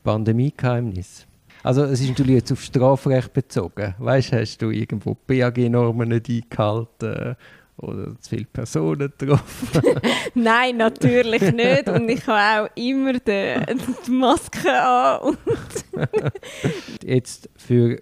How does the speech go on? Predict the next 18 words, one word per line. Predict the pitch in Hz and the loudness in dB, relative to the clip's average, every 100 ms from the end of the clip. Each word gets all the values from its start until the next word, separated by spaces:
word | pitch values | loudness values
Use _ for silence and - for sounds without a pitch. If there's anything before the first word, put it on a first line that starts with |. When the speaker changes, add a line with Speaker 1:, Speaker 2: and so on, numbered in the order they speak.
| - | -6
Speaker 1:
Berufsanfängerinnen | 120 127 - 123 117 - 95 104 98 101 92 95 85 _ | 2 2 2 -2 -2 -2 -2 -2 -4 -4 -4 -4 -6 _
und | - 104 | -12 -6
Anfänger. | 98 92 - 90 87 87 87 _ _ _ _ _ _ _ | -4 -4 -4 -8 -6 -10 -12 _ _ _ _ _ _ _
Hast | - 101 | -8 -6
du | 110 | -4
noch | 95 | -4
Buchempfehlungen, | 101 139 139 147 - - 85 104 104 110 | 0 0 0 -4 -6 -8 -6 -8 -8 -8
was | 104 | -8
du | 113 | -6
würdest | 101 | -6
sagen, | - 98 | -6 -2
hey, | 101 104 107 117 | 0 -2 -4 -6
das | 107 | -4
muss | 101 101 | -2 -4
man | 98 95 | -4 -4
einfach | 95 98 | -4 -6
mal | 90 90 | -6 -4
lesen? | 90 90 - 92 87 | -2 -4 -4 -6 -8